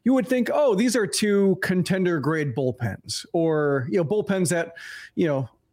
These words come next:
are not going to sink a team. Other things might, but the bullpens were fine. Like, you know, especially after Tanner Banks gave up, uh, you know,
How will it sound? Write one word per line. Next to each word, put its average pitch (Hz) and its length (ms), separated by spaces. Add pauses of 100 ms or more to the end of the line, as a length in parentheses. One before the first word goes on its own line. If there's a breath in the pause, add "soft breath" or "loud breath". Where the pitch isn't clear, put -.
(120)
are 190 140
not 196 260
going 175 280
to 165 120
sink 160 300
a 143 60
team. 104 520
Other 165 160
things 151 260
might, 165 360
but 139 260 (200)
the 151 80
bullpens 165 360
were 147 80
fine. 147 320
Like, 101 300
you 127 100
know, 104 220
especially 143 520 (280)
after 143 540
Tanner 151 300
Banks 143 440 (360 loud breath)
gave 147 220
up, 143 240
uh, 139 400
you 147 120
know, 127 140